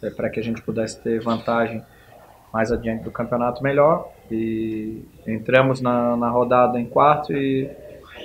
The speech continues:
devido aos resultados, a gente acabou se colocando numa posição, ganhando uma posição, né? Então fica bom, é, terminar essa primeira etapa, é, com o primeiro objetivo alcançado.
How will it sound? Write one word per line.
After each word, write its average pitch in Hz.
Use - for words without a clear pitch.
devido 131
aos 127
resultados, 131
a 135
gente 131
acabou 127
se -
colocando 127
numa 127
posição, 127
ganhando 135
uma 131
posição, 127
né? 120
Então 127
fica 123
bom, 131
é, 104
terminar 117
essa 120
primeira 120
etapa, 131
é, 120
com 123
o 117
primeiro 127
objetivo 123
alcançado. 120